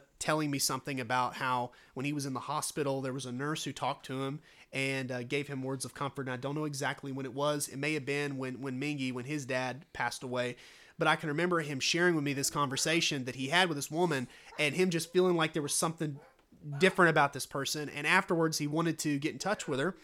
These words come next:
and to thank her for all her kind words. And he couldn't find this person. Like, he couldn't find any evidence that they were employed by the hospital. He called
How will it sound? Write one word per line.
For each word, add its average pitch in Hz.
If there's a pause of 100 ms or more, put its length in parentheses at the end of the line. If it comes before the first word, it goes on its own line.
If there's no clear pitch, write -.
(360)
and 147
to 143
thank 165
her 165
for 147
all 156
her 135
kind 143
words. 160 (340)
And 156
he 180
couldn't 180
find 175
this 147
person. 165 (140)
Like, -
he 147
couldn't -
find 165
any 185
evidence 156
that 143
they 160
were 147
employed 151
by 143
the 135
hospital. 165
He 127
called 147